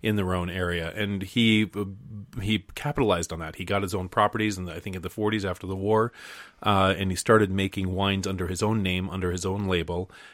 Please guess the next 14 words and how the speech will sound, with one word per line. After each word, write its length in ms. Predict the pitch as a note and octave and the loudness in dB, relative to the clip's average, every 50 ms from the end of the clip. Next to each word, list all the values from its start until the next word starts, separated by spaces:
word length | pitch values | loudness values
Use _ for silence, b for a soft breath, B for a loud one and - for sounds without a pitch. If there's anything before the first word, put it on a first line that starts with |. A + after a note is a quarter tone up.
| B B | B B
And 140 | - G2+ G2 | -2 -2 0
he 60 | G#2 | 0
had 120 | G2+ G2+ | -2 0
different 260 | G#2 C3+ B2 C3 A#2 | 0 -2 -2 -2 -2
properties 400 | - A#2 G2+ G2 - G2+ G2 F#2+ | 0 0 2 2 2 -2 -2 -2
where 120 | F2+ F#2 F#2 | -2 -4 -4
he's 80 | F#2 E2+ | -4 -4
gathering 400 | - F#2+ F#2+ G2 G2 G2 F#2+ F#2 | -2 -2 0 0 0 -2 -4 -2
grapes 240 | E2+ F2+ F2+ E2+ - | -4 -4 -6 -6 -6
from 220 | - G#2 F#2 F2+ | -4 -4 -4 -4
and 80 | F2+ F2 | -4 -4
making 320 | F2 F2+ - - F#2 E2+ E2 | -6 -6 -6 -8 -8 -8 -6
wines. 340 | E2+ E2 E2+ F2 F2 - - | -8 -8 -8 -8 -8 -8 -10
Uh, 440 | - G2+ F#2+ F2 F2+ E2+ E2+ F#2+ | -10 -10 -10 -8 -8 -8 -8 -10